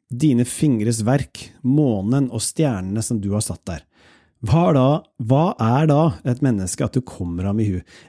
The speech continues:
En menneskesønn at du ser til ham?" Så David tenker jo da, ja, vi er små, ikke sant? Vi er, liksom, det er s-, månen og stjernene og planeter og, liksom,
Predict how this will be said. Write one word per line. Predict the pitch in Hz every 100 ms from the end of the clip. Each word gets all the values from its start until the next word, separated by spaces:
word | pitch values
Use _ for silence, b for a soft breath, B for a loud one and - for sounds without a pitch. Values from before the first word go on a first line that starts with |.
| -
En | 135
menneskesønn | 156 98 90 - - 135 151 120
at | -
du | 131
ser | - - 87 80
til | - 123
ham?" | 147 104 _ _ _ _ _ _ b b b b -
Så | - 135
David | 120 113 127
tenker | 135 101
jo | 120
da, | 117 135
ja, | 139
vi | 135 123
er | 135
små, | 143 135 147
ikke | 139
sant? | 151 156 135
Vi |
er, | 139
liksom, | 135 131 120 107
det | 107
er | 107
s-, | 135 - B B B B
månen | 156 147 120
og |
stjernene | 127 160 123 117 123
og | 127 131 123
planeter | 135 127 113 - 131
og, |
liksom, | 131 127